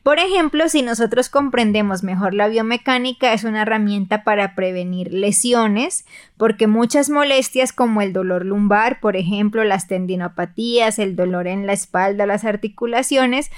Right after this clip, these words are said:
están originadas por una postura deficiente o un patrón, patrón de movimiento que no es eficiente. Por ejemplo, si hablamos de levantar un objeto pesado, biomecánicamente la fuerza que yo voy a generar para hacer esta acción de levantar un objeto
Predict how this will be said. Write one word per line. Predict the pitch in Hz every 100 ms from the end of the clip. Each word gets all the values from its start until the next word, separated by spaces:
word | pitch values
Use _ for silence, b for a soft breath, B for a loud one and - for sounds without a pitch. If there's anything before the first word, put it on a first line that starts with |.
| B B B B -
están | - 214 - 240 240
originadas | 254 269 254 269 269 262 269
por | - 226
una | 202 196 196
postura | 226 - 202 196 202 190
deficiente | 226 240 277 - 262 240 226 269
o | 202 202
un | 190
patrón, | 185 202 208 214 214 196 _
patrón | 202 196 190 190
de | 208
movimiento | 220 233 262 277 247 226 339 B B -
que | 220 208
no | 196 185
es | 180
eficiente. | 202 185 202 269 254 190 - - b b b b
Por | - 254
ejemplo, | 262 285 247 202 165 -
si | - - 262
hablamos | 254 269 294 320 349
de | 359
levantar | 330 269 226 220
un | 220 226
objeto | 247 226 240 247 233
pesado, | 247 254 294 262 247 277
biomecánicamente | 220 180 233 233 226 220 214 226 233 262 - 285 277 262 254 262
la | 254 202
fuerza | - - 254 285 294 - 214 190
que | - 196 190 175
yo | 175 208
voy | 220 233
a | 240
generar | 240 240 214 190 185 185
para | 185 185
hacer | 180 175 196
esta | 214 208 233
acción | 233 - 233 226 247
de | 233
levantar | 196 185 185 185
un | 196 220
objeto | 254 269 220 180